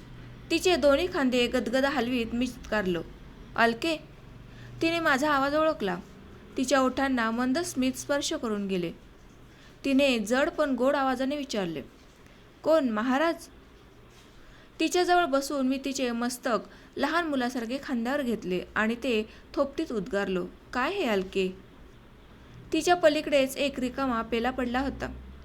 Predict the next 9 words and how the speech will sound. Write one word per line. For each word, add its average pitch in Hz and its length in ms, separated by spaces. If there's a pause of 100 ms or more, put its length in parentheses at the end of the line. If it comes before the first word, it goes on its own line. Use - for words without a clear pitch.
(380)
त्याच्याकडे 247 460
मोठ्या 240 400
कष्टाने 311 520
बोट 254 200
दाखवीत 240 380 (100)
ती 254 40
म्हणाली, 196 440 (880)
"त्याला 262 240
विचारा, 269 420